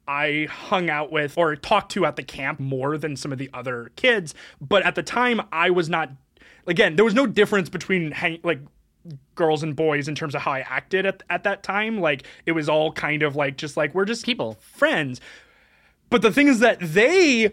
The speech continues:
Speaker 1: my peers, had started <laughs> going through the age, uh, you know, the, the age of puberty. Um, the time of the dork has begun. Like, everything was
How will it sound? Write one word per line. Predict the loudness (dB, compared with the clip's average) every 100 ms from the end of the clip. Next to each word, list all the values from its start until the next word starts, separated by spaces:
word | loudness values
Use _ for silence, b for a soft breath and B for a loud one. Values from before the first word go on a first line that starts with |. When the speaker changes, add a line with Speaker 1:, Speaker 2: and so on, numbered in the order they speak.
| -2 _ _ _ _
Speaker 1:
my | -16 -2 0 0
peers, | 2 4 6 6 4
had | 0 -2
started | 2 0 2 -2 0
<laughs> | 2
going | 2 2
through | 0 0 0
the | 0 0 -2 B B
age, | 2 4 4 2 -2 -6 -8 -14 -4 2
uh, | 2 4 2 2 0 -2
you | -2
know, | 0 0
the, | -2 -4
the | -4 -4
age | -4 -2 -4
of | -6
puberty. | -6 -4 -4 -8 -14 _ _ B B B B
Um, | 0 2 2 0 -2 -6 -8 -8
the | -6
time | -2 2 2 2
of | 0
the | -4
dork | 0 -2 -2 -6 -6
has | -6 -4
begun. | -8 -2 -2 -2 -8 B B
Like, | 2 2
everything | 2 2 4 4 4
was | 4 6 4